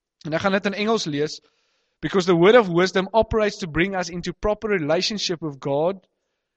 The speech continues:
and with his eternal purposes."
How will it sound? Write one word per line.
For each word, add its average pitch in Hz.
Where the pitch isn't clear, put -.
and 147
with 147
his 156
eternal 160
purposes." 139